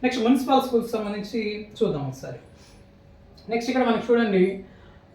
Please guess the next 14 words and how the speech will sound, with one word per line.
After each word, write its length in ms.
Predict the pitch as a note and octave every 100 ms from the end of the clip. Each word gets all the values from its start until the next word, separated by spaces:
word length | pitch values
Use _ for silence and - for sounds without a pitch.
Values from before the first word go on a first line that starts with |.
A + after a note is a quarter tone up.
| - G#3
మున్సిపల్ 400 | C4 B3+ C4 B3
స్కూల్స్ 280 | A3+ A3+ -
సంబంధించి 480 | G#3 G#3 G3+ F#3 D4 F#4 - - -
వేకెన్సీస్ 500 | A3+ A#3 A3 A3 - G3+
అనేటివి 300 | G3 A3+ G#3 G3
ఏ 60 | G#3+
విధంగా 280 | F#3+ F3+ E3+ C#3
ఉన్నాయి. 220 | C#3 - G#3
ఇక్కడ 160 | A3+ A#3
చూస్తే 180 | A#3 C4 A#3
మనకి 180 | A3+ G#3
మున్సిపల్ 340 | G3+ - A#3 A3+
స్కూల్స్ 240 | G#3 F#3+
సంబంధించి 480 | F3+ D#3+ D3+ D3+ B3+